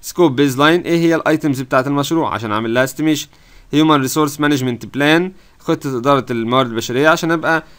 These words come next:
أكيد هعمل استيميشن للموارد البشرية اللي موجودة عندي، بروجكت سكادجوال، الجدول الزمني، بحيث إن أنا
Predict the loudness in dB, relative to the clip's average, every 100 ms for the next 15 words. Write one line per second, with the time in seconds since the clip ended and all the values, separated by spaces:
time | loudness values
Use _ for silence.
0 | -8 -4 0 2 4 4 4 0 -2 -2
1 | 0 -2 0 0 0 -2 0 0 0 -4
2 | -6 -4 -2 0 0 0 4 4 2 -6
3 | -20 -20 -4 2 4 2 -6 -4 0 2
4 | 2 2 0 0 0 0 -2 -2 2 0
5 | 0 -6 -6 -4 -4 -2 -4